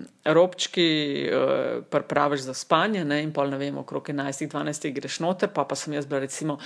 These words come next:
en dan že ob, ob polnoči, ta prva dežurna, ne, se pravi po celem dnevu, ke si ga ob sedmih začel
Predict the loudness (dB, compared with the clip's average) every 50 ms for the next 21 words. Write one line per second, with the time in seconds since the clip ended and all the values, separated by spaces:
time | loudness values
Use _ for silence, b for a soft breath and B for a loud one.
0 | B B B B B 2 2 2 4 4 4 4 4 2 0 B B B B -2
1 | 2 4 4 4 4 2 0 0 0 2 2 4 4 4 2 0 0 -2 -4 -4
2 | 0 2 4 4 4 4 2 0 0 2 2 2 2 2 0 0 0 -2 -2 -4
3 | -4 2 4 4 4 4 2 -4 -2 0 2 2 2 2 2 2 2 2 4 4
4 | 2 2 0 -6 -6 -4 -2 -2 -2 0 2 2 4 4 4 2 0 0 -2 -2
5 | 0 4 6 6 6 6